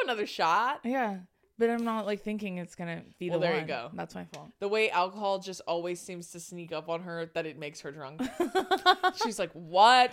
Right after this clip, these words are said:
Speaker 2: But honestly, since then, I haven't been able to get drunk 'cause I'm scared of <laughs> blacking out again. I
Speaker 1: You're
Speaker 2: fear
Speaker 1: fucking
Speaker 2: my,
Speaker 1: crazy.
Speaker 2: I fear my own body. But anyways, um, yeah, I did that and I felt really embarrassed.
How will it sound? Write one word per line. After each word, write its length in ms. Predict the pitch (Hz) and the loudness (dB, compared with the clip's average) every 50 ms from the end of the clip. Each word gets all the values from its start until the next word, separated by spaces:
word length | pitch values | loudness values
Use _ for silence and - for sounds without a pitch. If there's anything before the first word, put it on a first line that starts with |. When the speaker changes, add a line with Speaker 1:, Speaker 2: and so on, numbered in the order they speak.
| - - - | 0 -6 -2
Speaker 2:
But 140 | 262 240 220 | -2 0 2
honestly, 400 | 214 220 233 254 247 - 311 294 | 2 0 0 -2 -4 -4 -6 -6
since 280 | - 226 202 202 - | -4 -4 -4 -4 -4
then, 240 | - 247 262 254 233 - - | -2 -2 -2 -2 -4 -6 -4
I 180 | 190 196 196 | -4 -2 -2
haven't 340 | 196 185 185 180 185 196 190 | -2 -2 -2 -2 -2 -2 -4
been 80 | 190 190 | -4 -4
able 140 | 185 185 180 | -6 -6 -6
to 80 | - | -6
get 120 | 190 180 170 | -8 -8 -6
drunk 220 | 180 175 175 170 | -6 -6 -8 -8
'cause 80 | - - | -8 -8
I'm 160 | 175 170 165 | -8 -8 -8
scared 260 | - - - 165 165 | -8 -6 -6 -4 -4
of 100 | 165 165 | -2 -2
<laughs> 0 | |
blacking 320 | 214 233 233 294 320 294 - - 262 | -2 -2 -2 0 -2 -2 -4 -4 -4
out 120 | 311 311 | -2 -2
again. 500 | 294 302 294 - - 262 262 - 285 269 - _ _ _ _ _ _ _ _ _ _ - | -2 -2 -4 -4 -4 -4 -4 -4 -6 -10 -10 _ _ _ _ _ _ _ _ _ _ -8
I 60 | 190 | -8
Speaker 1:
You're 60 | 196 | -8
Speaker 2:
fear 280 | 175 165 170 175 190 190 | -6 -4 -2 -2 0 0
Speaker 1:
fucking 160 | 196 190 185 170 | -2 -4 -8 -10
Speaker 2:
my, 20 | - | -8
Speaker 1:
crazy. 360 | 170 139 139 139 143 139 - | -8 -6 -6 -8 -8 -6 -4
Speaker 2:
I 80 | 185 196 | -4 -4
fear 280 | - 185 185 196 196 190 | -4 -4 -2 -2 0 0
my 200 | 190 180 175 175 | 0 -2 -2 -2
own 180 | 175 175 175 | -2 -2 -2
body. 420 | 160 160 151 156 156 151 156 165 160 - | -2 0 -2 -2 -2 -4 -8 -10 -8 -6
But 80 | 214 | -4
anyways, 340 | 214 226 208 185 175 196 - - | -2 -2 -2 -2 -4 -8 -8 -6
um, 460 | - 196 190 185 180 175 175 175 196 - _ _ _ - - _ _ _ _ _ _ - | -2 0 0 0 0 0 -2 -4 -8 -10 _ _ _ -20 -20 _ _ _ _ _ _ -6
yeah, 340 | 196 208 202 185 175 170 175 | -2 -2 0 0 -2 -4 -6
I 80 | 170 175 | -8 -8
did 160 | 175 185 175 | -8 -6 -6
that 220 | 175 165 165 - | -4 -4 -4 -4
and 60 | - 170 | -4 -6
I 200 | 165 160 160 165 | -6 -6 -6 -8
felt 280 | 165 - 165 170 - | -10 -8 -8 -8 -6
really 220 | 160 165 160 165 160 | -4 -4 -4 -4 -6
embarrassed. 580 | 160 160 160 160 156 156 165 - - - - | -6 -8 -8 -8 -8 -8 -10 -12 -14 -16 -18